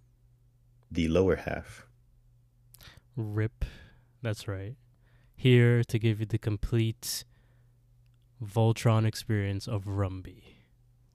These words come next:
Speaker 1: Mm-hmm. I am the upper torso. He is everything below the belt.
Speaker 2: That's right, baby.
Speaker 1: So, <laughs>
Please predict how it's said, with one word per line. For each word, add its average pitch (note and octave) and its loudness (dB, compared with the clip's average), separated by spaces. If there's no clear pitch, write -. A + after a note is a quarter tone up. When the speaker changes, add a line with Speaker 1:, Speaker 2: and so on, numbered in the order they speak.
Speaker 1:
Mm-hmm. D#2+ -8
I C#2+ -8
am C#2+ -8
the D2+ -8
upper - -2
torso. F#2 0
He D#2+ -8
is D#2 -4
everything G#2 4
below E2+ 0
the - -8
belt. - -10
Speaker 2:
That's G2+ -6
right, G2+ -2
baby. G2 -6
Speaker 1:
So, F#2 8
<laughs> G#2+ 0